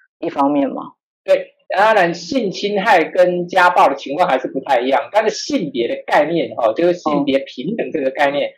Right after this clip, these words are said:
Speaker 2: 是相通的。
Speaker 1: 哦。
Speaker 2: 这个部分当然所谓家暴加害人这边也是应该要，而且需要学习的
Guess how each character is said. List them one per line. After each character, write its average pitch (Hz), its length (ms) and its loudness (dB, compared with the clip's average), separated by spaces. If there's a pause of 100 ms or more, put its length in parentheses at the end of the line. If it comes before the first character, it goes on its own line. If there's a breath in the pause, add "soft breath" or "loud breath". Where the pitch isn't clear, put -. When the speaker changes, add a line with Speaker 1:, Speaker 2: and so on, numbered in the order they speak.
(220 soft breath)
Speaker 2:
是 175 120 -6
相 139 240 -4
通 127 260 -6
的。 - 100 -2
Speaker 1:
哦。 - 140 -8 (300)
Speaker 2:
这 226 80 -2
个 214 100 2
部 185 80 -2
分 202 160 4
当 185 100 4
然 156 220 2
所 143 140 -4
谓 170 100 2
家 160 220 2
暴 156 160 6
加 143 180 4
害 147 180 6
人 110 240 0
这 139 120 -4
边 131 260 -2
也 110 200 -4
是 - 340 -4 (220)
应 143 180 -6
该 - 180 4
要， - 280 4
而 127 100 2
且 - 140 -4
需 - 200 -10
要 143 120 2
学 - 280 -6
习 - 240 -16
的 131 100 -4